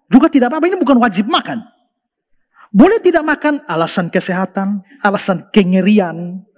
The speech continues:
ya terserah. Tapi jangan alasan takut dosa.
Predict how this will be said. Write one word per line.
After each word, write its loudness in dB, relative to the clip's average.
ya -2
terserah. 0
Tapi 2
jangan 0
alasan -2
takut 0
dosa. -4